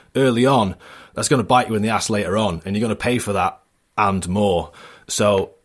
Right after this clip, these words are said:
it's a little bit like walking a ti-, there's so much feel and sort of pace judgment, uh, i-, involved in the first half. It's different when you get to your last turn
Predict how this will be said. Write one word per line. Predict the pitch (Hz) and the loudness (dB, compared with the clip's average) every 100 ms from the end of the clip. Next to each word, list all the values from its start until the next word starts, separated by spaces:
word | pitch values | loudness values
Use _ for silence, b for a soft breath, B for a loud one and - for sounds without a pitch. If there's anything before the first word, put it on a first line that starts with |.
| _ | _
it's | - - - - | -20 -14 -8 -2
a | 127 | 0
little | 143 131 | 2 0
bit | 123 | -2
like | 123 | 0
walking | 117 117 - | 0 0 0
a | 104 | -4
ti-, | - | -4
there's | 113 110 | -4 -2
so | - 143 139 | 0 2 2
much | 127 - - - - _ | 0 -2 -4 -4 -8 _
feel | - - - 131 131 110 | -12 -8 -2 2 2 2
and | 101 | -2
sort | - - | -4 -6
of | |
pace | - 127 120 | -4 -2 -2
judgment, | 117 107 104 92 - B B B B B B _ - | -2 -4 -4 -6 -10 B B B B B B _ -14
uh, | 92 78 | -12 -12
i-, | - 113 - | -10 -10 -4
involved | 123 110 120 113 | -2 2 4 4
in | 107 | 2
the | 98 | -4
first | - 117 104 | 0 0 0
half. | - 117 117 87 - - | 0 2 2 0 -4 -4
It's | 139 | 0
different | 180 170 | 0 0
when | 156 | 2
you | 151 | 2
get | - | 2
to | |
your | 139 | 4
last | 147 131 - | 4 2 0
turn | 95 71 | 0 -2